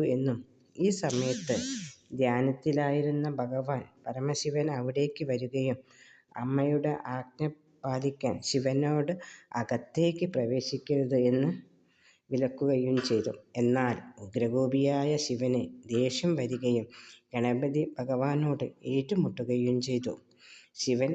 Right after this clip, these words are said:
ഗണപതിയുടെ ശിരസ് വെട്ടുകയും ചെയ്തു.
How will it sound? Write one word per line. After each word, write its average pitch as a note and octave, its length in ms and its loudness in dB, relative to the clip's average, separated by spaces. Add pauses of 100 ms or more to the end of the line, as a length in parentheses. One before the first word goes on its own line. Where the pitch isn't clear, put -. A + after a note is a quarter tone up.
ഗണപതിയുടെ C3+ 680 2
ശിരസ് C3+ 500 0 (840)
വെട്ടുകയും C3 720 0 (460)
ചെയ്തു. A#2 280 2